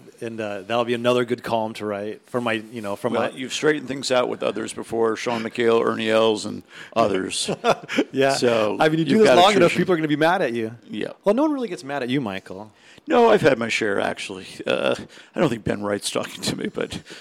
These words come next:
Speaker 2: <laughs> Ben Wright's not talking to too many people these, these
Speaker 1: Well,
Speaker 2: days.
Speaker 1: that's a classic.
Speaker 2: What, what is your sense, Alan, of the fact that this guy has won three majors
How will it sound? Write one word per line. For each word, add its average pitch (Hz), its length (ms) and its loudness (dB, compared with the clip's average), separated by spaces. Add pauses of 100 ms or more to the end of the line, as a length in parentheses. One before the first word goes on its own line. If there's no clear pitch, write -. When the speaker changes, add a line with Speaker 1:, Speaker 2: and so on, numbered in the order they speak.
(120)
Speaker 2:
<laughs> - 320 -8
Ben - 160 0
Wright's 139 240 0
not - 160 0
talking - 200 -4
to 95 120 -14
too - 140 -6
many - 180 -4
people - 260 -10
these, - 300 -10
these 113 160 -6
Speaker 1:
Well, 117 80 2
Speaker 2:
days. 127 200 4
Speaker 1:
that's - 20 -4
a 107 80 -2
classic. - 420 0
Speaker 2:
What, 220 160 8 (220)
what 254 200 6
is 233 200 0
your 170 160 0
sense, 143 420 0
Alan, 113 500 -2
of 104 280 -2
the 101 80 -8
fact 101 460 -4 (260)
that - 180 -8
this 120 220 -2
guy 104 340 0
has 95 240 -8
won - 160 -10
three - 220 -8
majors - 640 -8